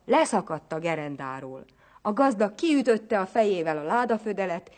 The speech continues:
kiugrott, és rákezdett a padláson a gugolós táncra. Legurult a padlásról, beszökkent a házba,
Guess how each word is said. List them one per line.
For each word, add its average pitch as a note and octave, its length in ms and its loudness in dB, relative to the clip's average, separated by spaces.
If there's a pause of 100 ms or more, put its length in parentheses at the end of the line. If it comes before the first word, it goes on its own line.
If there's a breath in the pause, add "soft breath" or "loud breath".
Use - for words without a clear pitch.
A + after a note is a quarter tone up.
(200 loud breath)
kiugrott, G3+ 600 4
és A3 140 0
rákezdett A#3+ 640 2
a D#3 60 -4
padláson F#3+ 640 -2 (120)
a G#3+ 100 -2
gugolós E3+ 640 0
táncra. C#3+ 560 -8 (680)
Legurult C#4 640 2
a C4+ 80 2
padlásról, D#3+ 800 -4 (240 loud breath)
beszökkent A3 760 0
a D#3+ 60 -4
házba, F3+ 520 -2